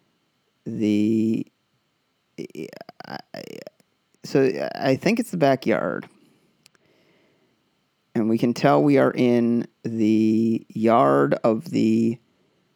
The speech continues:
woman who lives next door, who's always dressed identically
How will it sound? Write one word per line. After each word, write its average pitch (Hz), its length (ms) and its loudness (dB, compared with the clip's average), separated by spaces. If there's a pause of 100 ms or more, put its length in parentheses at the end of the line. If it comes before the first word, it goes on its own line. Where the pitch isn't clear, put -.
(1160)
woman 131 320 2
who 117 240 0
lives 120 600 0
next 113 400 -4
door, 123 520 4
who's 107 280 -4
always 110 460 2
dressed 113 560 0
identically 107 1000 0